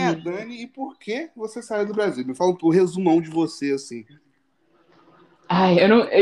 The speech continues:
Speaker 2: isso que eu vou falar, eu vou soar muito burguesa, mas é a pura verdade. Eu
Speaker 1: Pode
Speaker 2: cansei
Speaker 1: ser,
Speaker 2: do
Speaker 1: filha,
Speaker 2: Brasil.
Speaker 1: aqui não tem, aqui não tem julgamento, sem militância, sem militância.
Speaker 2: <laughs>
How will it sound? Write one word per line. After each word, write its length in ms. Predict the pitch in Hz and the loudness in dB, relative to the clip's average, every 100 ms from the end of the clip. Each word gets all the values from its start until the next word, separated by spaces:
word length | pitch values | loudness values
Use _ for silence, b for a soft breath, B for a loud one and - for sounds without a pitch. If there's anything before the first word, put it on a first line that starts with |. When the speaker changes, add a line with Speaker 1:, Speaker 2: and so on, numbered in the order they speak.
| - | 6
Speaker 2:
isso 220 | 277 - | 6 6
que 60 | 330 | 6
eu 40 | |
vou 140 | 254 254 | 4 6
falar, 240 | 247 214 | 6 6
eu 60 | 226 | 6
vou 100 | 226 | 4
soar 180 | 233 208 | 4 4
muito 240 | 220 240 | 2 2
burguesa, 560 | 233 202 170 175 190 190 | 0 2 4 4 2 0
mas 180 | 185 190 | 0 0
é 40 | |
a 40 | |
pura 300 | 185 214 247 | -2 2 4
verdade. 640 | 233 240 202 147 143 147 147 151 - | 4 2 0 -4 -4 -8 -14 -16 -6
Eu 80 | 202 | 0
Speaker 1:
Pode 40 | 240 | 4
Speaker 2:
cansei 300 | 254 - 262 | 4 4 4
Speaker 1:
ser, 60 | |
Speaker 2:
do 80 | 220 | 6
Speaker 1:
filha, 160 | 208 214 | 6 4
Speaker 2:
Brasil. 180 | - 160 | 2 -2
Speaker 1:
aqui 80 | |
não 140 | - - | -2 0
tem, 120 | 254 | 0
aqui 200 | 247 262 | 0 -2
não 140 | 269 | -4
tem 180 | 262 262 | -2 -4
julgamento, 480 | 254 240 220 135 117 143 143 160 160 156 | -2 -2 -2 -2 -6 -12 -4 0 0 0
sem 140 | 202 | -4
militância, 640 | 240 254 247 165 127 - 131 | -4 -6 -4 -6 -8 -14 -16
sem 140 | 165 | -14
militância. 600 | 196 202 285 311 254 - - | -12 -14 -8 -4 -4 -8 -4
Speaker 2:
<laughs> 420 | 262 - 226 - | -4 -2 -6 -6